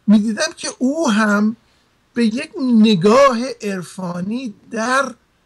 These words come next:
ایران پیش از اسلام توجه داره و دنبال در واقع اون انسان، حالا بگیم انسان کامل، انسان، انسان، انسان،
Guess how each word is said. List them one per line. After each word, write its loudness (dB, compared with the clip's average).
ایران 2
پیش -6
از -4
اسلام 0
توجه -4
داره -10
و 2
دنبال 2
در -2
واقع 0
اون -8
انسان، 2
حالا 0
بگیم -2
انسان 0
کامل، 0
انسان، 0
انسان، 2
انسان، 0